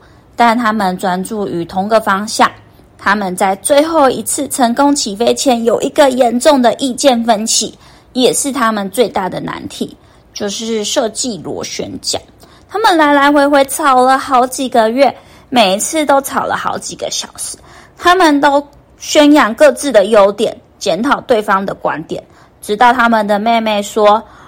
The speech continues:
“如果不再停止争吵，他就要离开家里。”他们依然故我到有一天晚上，这件事他们可能是觉得这辈子最大声的激烈争吵告终。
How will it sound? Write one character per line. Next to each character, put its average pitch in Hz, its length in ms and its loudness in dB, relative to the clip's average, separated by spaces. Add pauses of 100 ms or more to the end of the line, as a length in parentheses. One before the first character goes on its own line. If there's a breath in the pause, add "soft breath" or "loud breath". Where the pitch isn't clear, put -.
(640 loud breath)
“如 359 240 4
果 339 260 4
不 269 160 -8
再 359 240 4
停 302 240 0
止 285 140 -4
争 277 260 0
吵， 269 320 0 (680)
他 370 180 2
就 370 140 0
要 370 160 4
离 285 100 -4
开 269 180 0
家 254 300 0
里。” 240 180 -2 (520 soft breath)
他 254 180 0
们 247 240 2
依 247 160 -4
然 220 320 0
故 269 200 -2
我 208 220 4
到 240 240 2 (260 loud breath)
有 202 200 2
一 226 140 -2
天 247 460 0
晚 175 220 0
上， 208 300 0 (180)
这 269 140 4
件 254 260 0
事 240 360 -2
他 240 160 -2
们 214 160 -2
可 208 120 -2
能 185 200 -2
是 277 200 -6
觉 226 220 0
得 254 220 4
这 302 220 4
辈 294 200 6
子 269 160 -4
最 285 220 4
大 269 240 2
声 247 280 -2
的 214 260 2
激 262 280 -8
烈 269 180 0
争 247 240 2
吵 240 320 -4
告 185 220 -2
终。 120 260 -6